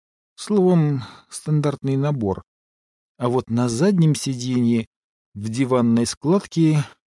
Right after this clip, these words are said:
темнело нечто более любопытное. Я обошел машину с другой стороны, чтобы находиться лицом к солнцу. Теперь темное стекло не так сильно отсвечивало,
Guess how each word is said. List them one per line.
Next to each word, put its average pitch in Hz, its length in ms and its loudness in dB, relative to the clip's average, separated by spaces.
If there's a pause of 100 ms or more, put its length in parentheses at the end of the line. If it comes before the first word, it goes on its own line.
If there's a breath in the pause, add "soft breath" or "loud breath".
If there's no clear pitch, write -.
(140)
темнело 160 640 2
нечто 139 560 -2
более 135 440 2
любопытное. 104 1040 -2 (1400)
Я 170 220 2
обошел 151 380 2
машину 127 360 0
с 104 80 0
другой 110 360 2
стороны, 156 500 4
чтобы 123 400 0
находиться 123 560 -2
лицом 120 420 0
к - 80 -12
солнцу. 90 640 -4 (580)
Теперь 165 580 0 (100)
темное 117 480 2
стекло 139 420 0
не 165 160 4
так 110 220 -4
сильно 107 480 -2
отсвечивало, 120 720 0